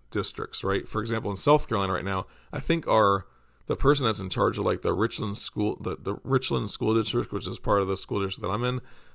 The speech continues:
um, has, like, a three hundred thousand dollar salary or something like that, like, outrageous.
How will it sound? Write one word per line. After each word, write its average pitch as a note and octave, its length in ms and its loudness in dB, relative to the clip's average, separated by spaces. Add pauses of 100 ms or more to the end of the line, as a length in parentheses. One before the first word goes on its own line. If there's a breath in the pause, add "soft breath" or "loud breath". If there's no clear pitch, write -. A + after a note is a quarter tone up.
um, F#2+ 300 0 (220 soft breath)
has, A#2 200 0
like, A#2 140 2
a F2 100 -2
three C3 360 -4
hundred A#2 240 -2
thousand G#2 320 -2
dollar F2 260 -2
salary D#2+ 420 -4
or D2+ 80 -6
something - 260 -10
like E2+ 100 -6
that, D#2+ 160 -4
like, F#2+ 180 -8 (100)
outrageous. G#2+ 600 0